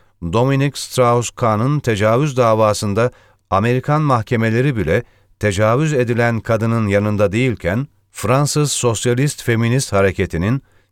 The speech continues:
kendisi de bir sosyalist olan Kahn'ı vicdanen mahkum etmesiyle,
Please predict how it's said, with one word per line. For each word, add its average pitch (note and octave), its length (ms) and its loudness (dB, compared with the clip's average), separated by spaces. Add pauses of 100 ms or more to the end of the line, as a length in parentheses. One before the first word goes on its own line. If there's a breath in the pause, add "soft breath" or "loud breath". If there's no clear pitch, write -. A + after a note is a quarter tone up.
(100)
kendisi A2 420 0
de D3+ 120 0
bir C#3 60 -2
sosyalist B2 600 -2
olan G#2+ 380 0
Kahn'ı G#2 560 0
vicdanen A#2+ 480 0
mahkum G#2+ 460 -2
etmesiyle, G#2 680 -4